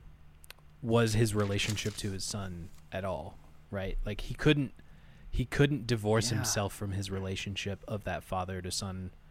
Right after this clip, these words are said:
Speaker 1: uh, pairing or that, uh, intertwined nature of their relationship. Like,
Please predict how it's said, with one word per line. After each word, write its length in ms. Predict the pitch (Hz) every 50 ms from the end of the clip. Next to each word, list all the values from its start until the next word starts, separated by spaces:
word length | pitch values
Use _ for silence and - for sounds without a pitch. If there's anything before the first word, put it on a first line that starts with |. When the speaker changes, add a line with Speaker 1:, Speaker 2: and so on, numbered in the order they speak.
| - - - - - - - - -
Speaker 1:
uh, 400 | - 101 98 92 85 78 76 101 - - - - - - - - - - - - - - - -
pairing 580 | - - 113 104 110 117 127 139 147 160 156 - -
or 120 | 113 113
that, 300 | 104 101 95 95 95 - - - -
uh, 380 | 107 98 90 85 80 78 85 - - - - - - - - -
intertwined 960 | 123 120 120 - 120 117 - - - 117 110 104 104 107 107 107 107 101 107 -
nature 440 | - 107 92 92 92 - - 104 104
of 100 | 101 95
their 160 | 98 95 92
relationship. 640 | 90 85 85 78 85 - - 104 101 104 110 110 -
Like, 220 | 110 104 92 -